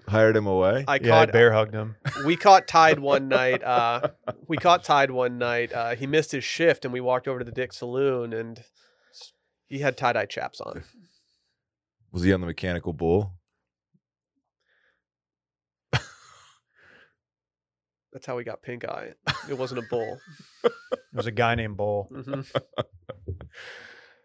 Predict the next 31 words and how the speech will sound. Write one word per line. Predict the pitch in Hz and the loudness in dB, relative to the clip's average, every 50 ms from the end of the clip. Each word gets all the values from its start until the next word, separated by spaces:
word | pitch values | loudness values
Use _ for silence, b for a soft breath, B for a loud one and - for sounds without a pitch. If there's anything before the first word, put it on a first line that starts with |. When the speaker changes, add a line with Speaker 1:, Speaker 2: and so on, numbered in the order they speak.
| B _ _ _ _ _ _ _ _ _ _ _ _ _ _ _ _ _ _ B | B _ _ _ _ _ _ _ _ _ _ _ _ _ _ _ _ _ _ B
Speaker 2:
<laughs> | 170 B B B B B B B 175 180 B 151 - | -16 B B B B B B B -18 -20 B 2 6
Our | 196 202 190 | 6 6 6
final | - - 247 240 240 233 202 | 8 8 10 10 10 8 8
matchup | 175 170 170 170 170 180 156 | 6 6 6 6 4 2 0
of | 156 | 0
the | 151 | 0
day, | 135 131 147 143 143 | 4 8 8 8 8
number | 143 156 147 156 160 - | 8 6 6 4 4 6
eight, | 196 185 175 175 | 4 4 4 2
impersonating | 196 170 147 180 180 160 180 165 156 147 | 0 2 6 6 6 8 8 8 8 8
J-Bone. | 147 160 - 156 151 143 127 120 b b b b b b b b | 8 8 8 8 8 6 4 2 b b b b b b b b
What | 143 160 | 4 6
do | 185 | 8
you | 208 | 8
mean? | 196 185 165 139 131 147 | 8 8 8 6 6 4
You, | 160 175 | 0 -2
you | 170 180 | 0 2
don't | 214 220 156 | 2 2 2
impersonate | 123 131 127 - - 127 123 123 | 2 0 -2 -2 0 -2 -2 -2
me. | 131 160 - _ _ _ _ _ _ _ _ _ _ _ _ _ _ _ _ _ _ | -2 -6 -8 _ _ _ _ _ _ _ _ _ _ _ _ _ _ _ _ _ _
That's | - 180 | -4 -2
not | 254 226 | 0 0
how | 180 143 | 0 0
I | |
talk. | 131 127 131 - - _ _ _ _ _ _ _ _ _ _ _ _ _ _ 147 | 0 -2 -4 -4 -8 _ _ _ _ _ _ _ _ _ _ _ _ _ _ -6
Versus | 160 165 156 147 | -4 -4 2 4
number | 175 185 180 175 | 4 6 6 6
one, | 156 165 180 175 156 156 | 6 8 8 8 8 8
what's | 151 180 208 - | 8 8 6 6
the | - - 165 | 2 -2 -2
damage? | 135 135 151 151 151 139 123 107 98 - - - | 2 4 4 4 4 2 -2 -6 -6 -8 -10 -12